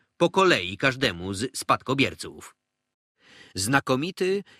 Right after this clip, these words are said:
i bardzo możny dom Bełzeckich, szarpany wewnętrzną rozterką, traci swą świetność i chyli się ku upadkowi. Bracia Bełzeccy, o których tu mówić będziemy, przypominają żywo braci Łochodowskich,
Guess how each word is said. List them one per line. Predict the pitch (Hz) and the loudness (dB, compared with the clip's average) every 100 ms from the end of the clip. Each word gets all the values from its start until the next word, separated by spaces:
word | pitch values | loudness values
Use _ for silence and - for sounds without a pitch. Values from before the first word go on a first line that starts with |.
| _ | _
i | 135 135 123 | 0 4 2
bardzo | 95 135 156 151 | 4 2 2 -2
możny | 131 156 143 95 85 85 | 0 0 0 -6 -8 -10
dom | 82 113 110 107 107 | -4 -2 0 -4 -4
Bełzeckich, | 107 120 113 127 - 143 131 - _ - | -2 -2 0 -2 -2 -6 -8 -12 _ -4
szarpany | 143 127 156 170 170 139 | 0 0 0 -2 -2 -2
wewnętrzną | 127 135 160 147 151 135 | 0 -2 -4 -6 -4 -2
rozterką, | 131 - 160 151 143 139 135 _ _ _ - | -2 -2 -4 -2 0 0 -2 _ _ _ 4
traci | 160 156 - 85 | 4 4 0 -8
swą | - 95 90 | -6 -6 -6
świetność | - 113 - 117 123 - - | -2 -2 -2 -4 -4 -4 -6
i | 135 139 | -4 -4
chyli | - 147 110 92 | -2 0 0 -2
się | 95 | -4
ku | - | -8
upadkowi. | 98 104 117 - 123 95 78 - _ _ _ - - - 127 | -8 -4 -4 0 -2 -2 -10 -20 _ _ _ -20 -18 -2 2
Bracia | 117 104 110 107 104 | 2 2 0 0 0
Bełzeccy, | 107 104 127 - - 87 92 | -4 0 -2 -2 -8 -2 -2
o | 107 | -2
których | - 143 135 | -6 -6 -2
tu | 135 123 | -2 0
mówić | 147 143 | 0 0
będziemy, | 117 120 135 143 120 110 _ _ _ | 0 0 0 2 0 -2 _ _ _
przypominają | - 143 143 156 185 196 185 | -2 0 0 0 0 -2 0
żywo | 185 180 | 0 0
braci | 175 170 - 160 | 2 0 2 0
Łochodowskich, | 151 151 139 135 - - 90 - | 2 2 2 0 -2 -8 -10 -10